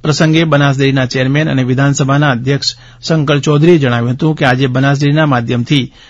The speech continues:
એક કરોડ કરતાં વધુ વૃક્ષો વાવીને તેનું જતન કરવામાં આવી રહ્યું છે.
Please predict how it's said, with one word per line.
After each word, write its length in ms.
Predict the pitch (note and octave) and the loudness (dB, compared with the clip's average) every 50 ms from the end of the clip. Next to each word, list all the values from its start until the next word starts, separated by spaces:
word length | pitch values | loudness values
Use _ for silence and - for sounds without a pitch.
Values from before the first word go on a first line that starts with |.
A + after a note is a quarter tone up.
| - - | -14 -4
એક 260 | - - D#3+ D#3+ - F#3 | 2 2 2 2 2 -2
કરોડ 360 | C#3+ E3 D#3 D#3 E3+ F3 E3 | -2 0 0 2 2 0 0
કરતાં 400 | - C#3 C3+ D3+ C#3+ C#3+ D3+ C3+ | 0 -2 -2 0 0 0 0 2
વધુ 220 | C3 C#3 C3+ F3 E3+ | 0 2 2 2 2
વૃક્ષો 360 | D3+ C#3 C#3 - - - B2 A#2 | 2 0 -2 -4 -4 -4 -2 0
વાવીને 340 | A#2+ A#2 A#2+ B2+ C3+ C#3 C#3 | 0 0 0 0 -2 -2 -2
તેનું 280 | C#3+ C3+ B2+ C3 B2+ | -2 -2 -2 -2 -2
જતન 300 | A#2+ C3+ C3 C3 D#3+ D3+ | -2 -2 -2 -2 -2 -4
કરવામાં 400 | C#3+ C#3 A#2 A2+ A2 A#2+ B2 B2 | -2 -2 -2 -2 -2 0 0 0
આવી 140 | C3 A#2+ A2+ | 0 0 -2
રહ્યું 160 | A2+ A2 A2 | -4 -6 -8
છે. 180 | A#2 - A2+ G#2 | -6 -8 -10 -10